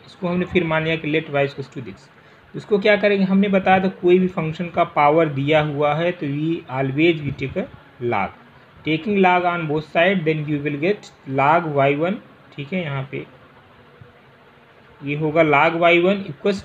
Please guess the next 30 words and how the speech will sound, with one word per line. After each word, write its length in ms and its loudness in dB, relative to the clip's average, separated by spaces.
to 100 2
log 540 6
of 520 2
this 220 -6
function, 300 -10
ठीक 200 -8
है। 160 -2
अब 80 2
हमने 240 4
कल 180 4
ही 100 6
बताया 280 4
था 140 0
कि 100 -4
log 400 4
m 100 -2
to 220 -2
power 300 4
n 100 -8
क्या 100 0
होता 300 0
है, 120 4
n 340 4
log 340 4
m 120 -6
होता 320 -16
है। 60 -20
क्या 120 -6
होता 300 -2
है, 220 -2